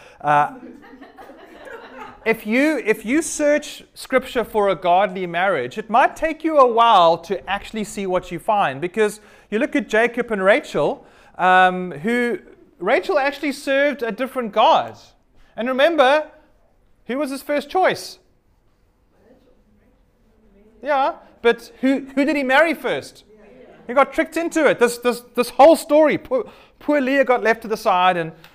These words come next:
Rachel came on. Think about Abraham and Sarah. Despite the struggle to not have children, Sarah says to Abraham, "Won't you go and sleep with our maidservant Hagar?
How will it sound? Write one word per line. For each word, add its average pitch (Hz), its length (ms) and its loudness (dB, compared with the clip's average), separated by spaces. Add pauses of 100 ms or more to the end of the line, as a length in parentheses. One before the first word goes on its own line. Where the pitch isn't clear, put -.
(380)
Rachel 185 320 -2
came 185 300 0
on. 165 120 0
Think 277 200 -2
about 294 240 4
Abraham 262 540 0
and 254 100 -8
Sarah. 285 360 2
Despite 277 880 0 (2000)
the 220 80 -12
struggle 262 580 2
to 226 160 -6
not 233 200 4
have 233 220 -4
children, 160 720 -6 (480)
Sarah 285 420 -4
says 254 240 -6
to 202 180 -4
Abraham, 202 520 -2
"Won't 220 280 -4
you 254 60 -8
go 214 200 -6
and 196 120 -10
sleep 233 340 -10
with 202 160 -16
our 185 80 -8
maidservant 170 840 -8
Hagar? 147 560 -10